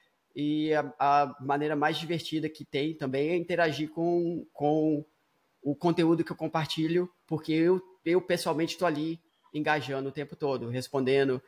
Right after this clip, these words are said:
ah, respondendo nos comentários, et cetera. Ah, a Keepers também, o, o nosso website é keepers ponto team, ah, e se você pode seguir a Keepers no LinkedIn, que você,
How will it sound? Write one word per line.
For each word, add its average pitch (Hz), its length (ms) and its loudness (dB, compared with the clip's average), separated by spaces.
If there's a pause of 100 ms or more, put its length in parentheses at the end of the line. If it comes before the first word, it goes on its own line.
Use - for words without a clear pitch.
(340)
ah, 117 280 0
respondendo 127 840 0
nos 123 220 -4
comentários, 120 640 -4
et 123 100 -16
cetera. - 320 -18 (500)
Ah, 123 360 -2
a - 20 0
Keepers 180 480 -8
também, 151 420 0
o, 139 220 -2
o 135 200 0
nosso 139 240 0
website 139 360 0
é - 20 -12
keepers 151 360 -6
ponto 139 260 -4
team, 175 400 0 (460)
ah, 123 540 2 (120)
e 139 640 -2
se - 140 -18
você 139 240 -4
pode 139 220 0
seguir 143 220 -2
a 143 40 2
Keepers 139 460 -6
no 147 200 2
LinkedIn, 156 380 0
que 160 140 -8
você, 147 320 -6